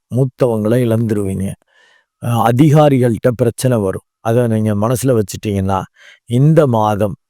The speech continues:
வரவுகளை சேமித்து வைக்கக்கூடிய மாதமா மாறிடும். இல்லாட்டி, வரவு வந்தது செலவாயிடும். அதனால தான் வரவும் செலவும் போட்டி போடும் நேரம்ன்ட்டேன். நீங்க மெடிடேட் பண்ணிட்டீங்களா?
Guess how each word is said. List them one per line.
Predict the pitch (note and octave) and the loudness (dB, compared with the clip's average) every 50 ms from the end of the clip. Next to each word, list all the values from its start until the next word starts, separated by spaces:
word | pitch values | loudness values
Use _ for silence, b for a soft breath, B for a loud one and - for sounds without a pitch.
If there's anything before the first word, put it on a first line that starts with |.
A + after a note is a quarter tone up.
| _ - | _ -6
வரவுகளை | F#2+ G#2+ A#2 A#2 C3+ D3 D3 C#3 G#2+ A#2+ A#2 A#2+ C3 D#3 - - _ - | -2 0 2 2 4 4 2 2 2 2 2 2 2 0 -2 -6 _ -6
சேமித்து | - - - C#3+ D3+ D#3+ E3 E3 E3 C#3 - - C3 | -4 0 0 2 2 2 2 2 0 -2 -2 -2 0
வைக்கக்கூடிய | A2+ A#2 A2+ G#2+ - G#2+ G#2 - - G#2+ G#2 G2+ G2 | 2 2 0 0 0 -2 -2 0 0 -2 0 0 0
மாதமா | G2 G2 F#2+ G2 G2 G2 G#2 G#2 G#2 G2+ | -2 -2 0 0 -2 -2 -2 -2 -2 -2
மாறிடும். | F#2 F2+ F2+ G2 F#2+ E2+ - - _ b b b b b b b b - | -4 -4 -4 -6 -8 -10 -10 -12 _ b b b b b b b b -6
இல்லாட்டி, | A#2 A2+ A2+ A#2+ A#2 A2+ G2 D#3+ E3 F#3 G3 - - _ _ _ _ _ _ _ | -2 0 2 2 0 2 2 2 2 2 2 -2 -8 _ _ _ _ _ _ _
வரவு | - A2+ B2 C3+ D3+ D3 C#3 C3+ | -2 0 2 4 4 4 4 2
வந்தது | B2+ B2+ C3+ D3+ D#3 E3+ F3 G#3 F3+ | 2 2 2 4 2 4 4 2 0
செலவாயிடும். | - - A#2+ A#2+ A#2+ A2+ A#2+ A2+ G2+ F#2 F2+ F#2 - _ | 2 0 0 0 2 0 0 -2 -2 -4 -6 -8 -6 _
அதனால | A2+ A#2 A#2 A#2 A#2+ A#2+ | -2 0 0 0 0 0
தான் | A#2 C#3 D#3+ D#3+ B2+ | 0 0 2 2 2
வரவும் | G2+ G#2 A2 A2 A2 C3 C3+ C3 C3+ D#3 E3+ F3+ - | 2 0 0 0 0 0 2 2 0 0 0 -2 -6
செலவும் | - - - A#2+ G#2+ A#2 B2 B2 C#3 D#3 F3 A3 b b b b b b _ - | -6 -4 -2 0 0 0 0 0 0 -2 -2 -4 b b b b b b _ -2
போட்டி | B2+ D3+ D#3+ A#2+ - D3+ C#3+ | 0 0 0 0 0 -2 -2
போடும் | A#2 - A#2+ B2 B2 B2+ B2+ A#2+ A2 | 0 0 -2 -2 0 -2 -2 -2 -2
நேரம்ன்ட்டேன். | G2+ G#2+ G2+ G2+ G2+ G2+ F#2+ E2 - - - _ b b b b b b - | -2 -4 -4 -2 -2 -2 -4 -6 -8 -14 -16 _ b b b b b b -2
நீங்க | A#2 A#2+ B2 | 0 2 2
மெடிடேட் | B2+ C#3+ D3 E3 D3+ F3 G3 F3 C3+ | 2 2 2 2 2 2 0 0 0
பண்ணிட்டீங்களா? | - D#3 D3+ D3 C3 D#3+ D3+ C#3+ C3+ C#3 C3+ | -2 -2 0 0 0 0 0 0 0 0 0